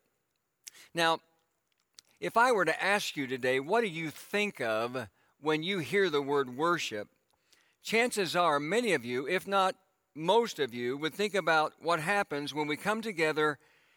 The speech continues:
in a place like this as a designated time on a designated day because we come together to worship. That's what we're doing right now.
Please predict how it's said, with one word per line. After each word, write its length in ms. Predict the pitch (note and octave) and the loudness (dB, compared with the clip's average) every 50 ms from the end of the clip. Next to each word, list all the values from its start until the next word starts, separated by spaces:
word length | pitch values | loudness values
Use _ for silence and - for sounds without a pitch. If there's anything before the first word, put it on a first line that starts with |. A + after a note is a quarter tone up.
| _ _ _ | _ _ _
in 140 | - C#3+ C#3+ | -2 0 0
a 80 | C#3 - | 0 0
place 360 | - - G#3 G#3+ A#3 G3+ - | 0 2 2 4 4 2 2
like 240 | G#3 G3 G3 F#3 - | 0 0 0 0 0
this 300 | E3 D#3+ D#3+ D#3 - D3 | 2 2 2 2 0 -2
as 80 | C3+ | -2
a 80 | C#3 C3+ | -2 0
designated 640 | B2+ E3 F3+ F#3+ F#3 F3+ D#3+ F#3 F#3 F#3 F#3 E3+ - | 4 4 4 4 2 -2 -2 0 0 2 0 -2 -2
time 480 | - C#3 D3+ D3+ D3+ D3+ D3+ D3+ D3 | -4 -2 0 2 2 2 0 0 -2
on 160 | - C#3 C3+ | -2 -2 -2
a 60 | C3 B2+ | -4 0
designated 640 | B2 E3+ F#3+ F#3+ F#3 F3 E3 E3 D#3+ D#3+ E3 C#3+ A#2 | 2 2 2 2 2 -4 -2 -2 -2 -2 -4 -4 -2
day 460 | B2 A#2+ A#2+ A#2+ B2 B2 B2+ A#2+ - _ _ _ _ _ _ _ _ _ _ _ _ _ _ _ _ _ _ _ _ | -2 0 0 0 0 -2 -4 -6 -10 _ _ _ _ _ _ _ _ _ _ _ _ _ _ _ _ _ _ _ _
because 340 | D#3 D3+ - F3+ E3+ C#3+ | -6 -2 0 -2 -2 -2
we 120 | C3+ D3+ C#3+ | -4 -6 -6
come 260 | - E3+ F#3+ G3 G3 | -2 -2 -2 -2 0
together 680 | F3+ F#3+ F3 C#3 D#3 D3+ D3 C#3 D3 D3 D3 C#3+ C3+ - _ _ _ _ _ _ _ | -2 -4 -2 2 2 2 4 4 2 2 0 -2 -6 -12 _ _ _ _ _ _ _
to 100 | - F3 | -6 -6
worship. 540 | F3 E3 F#3+ G#3+ G3+ E3 - - G2 - - | -2 2 4 4 4 2 0 -4 -8 -8 -6
That's 160 | C3+ C#3 - | -6 -4 -2
what 140 | D#3+ D3+ C#3 | -2 -2 -2
we're 100 | D#3 D#3 | -2 -2
doing 260 | C#3 E3 E3 D#3 D#3 | 0 0 0 2 2
right 180 | D3+ D3+ D#3 D3 | 0 0 -2 0
now. 360 | D#3 E3 D#3+ C#3+ A#2 E2+ | -2 -2 -2 -2 -2 -6